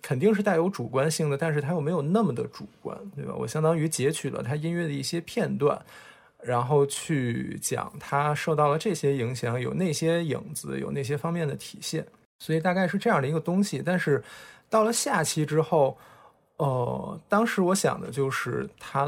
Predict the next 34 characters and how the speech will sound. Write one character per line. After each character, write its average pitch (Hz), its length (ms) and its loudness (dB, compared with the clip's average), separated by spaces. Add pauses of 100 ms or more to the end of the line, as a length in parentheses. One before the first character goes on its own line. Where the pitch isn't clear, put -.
(100)
的 131 160 0 (240)
专 165 320 4
辑 123 260 -4
的 139 140 2
一 120 160 -2
些 131 260 -4
解 - 380 -6
读， - 440 -10 (180)
包 131 120 -4
括 131 160 -6
他 123 140 -2
演 139 120 -2
唱 143 200 -2
会 190 160 4
的 120 80 0
一 120 60 -4
些 147 160 -6
解 - 260 -8
读， - 200 -14
但 170 140 -4
是 156 100 -4
这 160 160 0
个 151 80 0
东 160 200 0
西 156 140 -2
的 127 100 -2
主 - 140 -10
观 147 200 -4
性 160 160 -4
就 139 80 -4
非 196 160 0
常 160 200 2
的 - 40 -4
强 - 240 -4